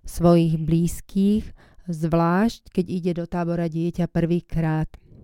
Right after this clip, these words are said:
Preto dieťa potrebuje vedieť všetko, čo ho v tábore čaká. Čím viac informácií bude mať dieťa o tábore, tým lepšie sa mu bude vedieť naň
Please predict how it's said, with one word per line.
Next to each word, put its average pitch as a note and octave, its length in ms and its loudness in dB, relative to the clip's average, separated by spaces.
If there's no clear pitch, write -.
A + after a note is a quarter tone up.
Preto G#3 280 8
dieťa G3 320 8
potrebuje E3+ 800 6
vedieť F3 500 4
všetko, - 640 0
čo - 160 4
ho E3+ 100 8
v - 140 -4
tábore F3 520 6
čaká. E3 560 0
Čím C4 240 4
viac F#3+ 400 6
informácií F3 960 4
bude F3 240 6
mať E3+ 160 4
dieťa E3 400 2
o F3 80 4
tábore, E3+ 800 2
tým F3 240 2
lepšie F#3+ 240 4
sa - 160 0
mu F3+ 160 -2
bude E3+ 160 2
vedieť E3+ 480 2
naň E3 160 -2